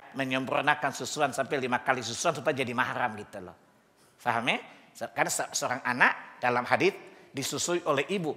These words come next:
menjadi mahram keduanya kalau lima kali susuan sampai kenyang kan. Nah, si ibu ini lupa, "Kira-kira lima kali enggak ya?" gitu loh. Faham ya? Karena tidak pasti, tidak tahu berapa kali, maka mulai dari a-,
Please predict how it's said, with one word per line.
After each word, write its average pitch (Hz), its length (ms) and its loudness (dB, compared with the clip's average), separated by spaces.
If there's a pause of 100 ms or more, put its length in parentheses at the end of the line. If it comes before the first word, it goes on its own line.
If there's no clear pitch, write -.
menjadi 139 400 2
mahram 147 400 4
keduanya 131 880 -2
kalau 139 240 8
lima 131 320 0
kali 135 180 4
susuan 131 380 0
sampai 127 320 -4
kenyang 139 340 -2
kan. 127 220 8 (880)
Nah, 127 80 -10
si 156 160 -4
ibu 165 240 0
ini 214 220 -2
lupa, 202 500 4 (320)
"Kira-kira 156 480 2
lima 135 240 -2
kali 453 400 2
enggak 143 160 6
ya?" 127 240 6 (320)
gitu 107 240 -10
loh. 95 160 -10 (400)
Faham 143 400 8
ya? 220 80 8 (480)
Karena 143 320 2
tidak 143 320 2
pasti, 226 480 2 (320)
tidak 151 320 4
tahu 185 160 8
berapa 147 320 4
kali, 135 400 2
maka 139 240 4
mulai 143 320 4
dari 135 240 4
a-, 190 440 12